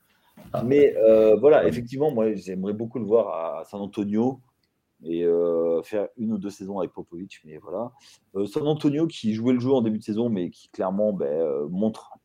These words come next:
Speaker 2: <coughs> les, les limites de
Speaker 1: Hum,
Speaker 2: son
Speaker 1: hum,
Speaker 2: effectif.
Speaker 1: hum, hum. Bien sûr.
Speaker 2: Et, euh, ça risque d'être bien long, la reconstruction. Et, euh, Houston, qui, bah, Houston, depuis, euh,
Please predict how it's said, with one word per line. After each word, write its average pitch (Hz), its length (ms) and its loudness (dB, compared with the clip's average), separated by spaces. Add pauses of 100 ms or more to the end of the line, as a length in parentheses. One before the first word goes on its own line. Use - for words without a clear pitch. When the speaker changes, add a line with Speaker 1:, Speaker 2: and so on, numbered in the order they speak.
(140)
Speaker 2:
<coughs> - 600 -10
les, 160 220 -12 (320)
les 90 140 -6
limites 98 160 0
de 120 140 8
Speaker 1:
Hum, - 40 0
Speaker 2:
son 117 120 2
Speaker 1:
hum, 120 80 4
Speaker 2:
effectif. 104 260 0
Speaker 1:
hum, 104 240 4
hum. - 100 -16 (180)
Bien 98 60 -10
sûr. - 300 -6 (840)
Speaker 2:
Et, 107 160 4
euh, 101 460 8
ça 110 140 -2
risque 117 200 0
d'être 98 200 0
bien 117 180 0
long, 123 220 0
la 95 80 4
reconstruction. 101 720 -6 (760)
Et, 120 300 4
euh, 101 300 4
Houston, 120 680 0
qui, 104 320 -8
bah, 69 180 -10 (260)
Houston, 90 360 -12
depuis, 87 480 -12
euh, 67 200 -8